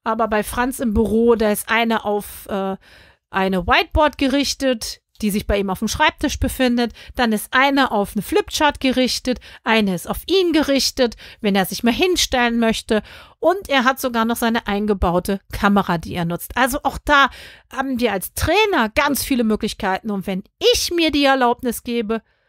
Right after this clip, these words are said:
den Popo von dem Stuhl aufzuheben und mich im Raum zu bewegen, tue ich erstens meinem Geist etwas Gutes, denn der braucht auch Bewegung. Und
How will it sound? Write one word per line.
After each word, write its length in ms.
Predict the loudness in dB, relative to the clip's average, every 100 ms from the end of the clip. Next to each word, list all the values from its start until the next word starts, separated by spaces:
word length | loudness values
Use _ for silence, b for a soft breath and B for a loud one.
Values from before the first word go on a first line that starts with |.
| _ _ _ _ _ _ _
den 240 | 0 0 -2
Popo 420 | -2 0 0 0 0
von 340 | 0 0 2
dem 160 | 2 0
Stuhl 360 | -2 0 0 -2
aufzuheben 960 | 0 0 0 -6 -2 0 0 0 -4 -8 _ b b b b
und 240 | 0 0 0
mich 180 | 0
im 100 | 2
Raum 360 | 0 2 2 0
zu 160 | -2 0
bewegen, 500 | 0 2 2 0 -4 B B
tue 140 | -2 -2
ich 140 | 0
erstens 460 | 0 0 0 -6 -2
meinem 260 | 0 0
Geist 320 | 0 0 0 -2
etwas 320 | -2 -4 -2
Gutes, 460 | -6 -2 -4 -4 B B B -2
denn 400 | -2 -2 -6 -10 _ _ _ _ _
der 240 | 0 2 2
braucht 300 | 0 -4 0
auch 400 | 2 2 -2 -14 -2
Bewegung. 640 | 0 2 2 2 0 0 -4 -16 _ _ _ _ _ _ _ _ _ _ _ _
Und 420 | -2 0 -4 -12